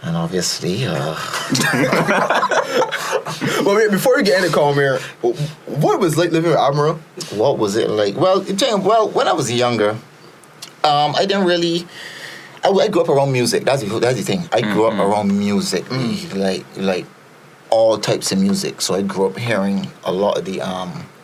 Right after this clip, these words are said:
Speaker 1: old soca music, a lot of, uh, disco, a lot of, um, funk and that sort of stuff. And I also grew up seeing a lot of artists passing through. Like, a lot of artists be. Like, I used to see a lot of the
Speaker 2: You mean, like,
Speaker 1: artists.
Speaker 2: through your house? Or, like
Speaker 1: Yeah, coming through to the house and stuff like that. A lot of the D Js,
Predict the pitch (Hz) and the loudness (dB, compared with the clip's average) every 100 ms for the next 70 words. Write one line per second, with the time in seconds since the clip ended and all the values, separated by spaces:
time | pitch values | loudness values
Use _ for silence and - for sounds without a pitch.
0 | - - - 101 104 98 - 92 104 98 | -20 -20 -6 0 2 2 0 0 2 2
1 | 98 92 98 87 92 95 101 92 87 - | 2 2 0 -2 -2 0 2 0 -2 -10
2 | - - - 98 98 98 - 101 95 95 | -12 -12 -10 -4 -2 -2 0 2 2 2
3 | 92 92 90 90 87 87 - 101 98 92 | 0 0 -2 -2 -4 -4 -4 -2 -2 -2
4 | 90 98 95 90 - 98 95 - - - | 0 0 0 -2 0 -2 -2 -14 -20 -14
5 | - 104 113 120 131 135 117 - - 123 | -2 0 2 2 0 0 -2 0 -2 0
6 | 113 104 113 110 - 113 110 110 104 92 | 2 2 2 2 0 0 0 -2 -2 -2
7 | - 98 120 104 - - - - - - | -2 -2 -2 -2 -8 -18 -20 -20 -8 -4
8 | 95 95 101 110 107 95 101 101 90 - | 0 2 2 2 2 2 2 0 -4 -6
9 | - - 117 - 98 90 - 98 - - | -8 -10 -14 -10 -4 -2 0 -2 -4 -2
10 | 95 95 92 - 151 120 - 165 170 180 | 0 0 0 0 0 0 2 2 2 2
11 | 196 - - 117 113 104 80 - 107 123 | -2 -6 -6 -2 0 0 -4 -2 0 0
12 | 127 101 113 107 101 98 107 107 98 92 | 0 -4 -6 -8 -6 -4 0 0 -2 -4
13 | 107 95 98 98 95 101 98 95 98 98 | -2 0 0 0 2 0 -2 -4 -6 -4
14 | 104 104 101 - - | -2 -2 -2 -6 -10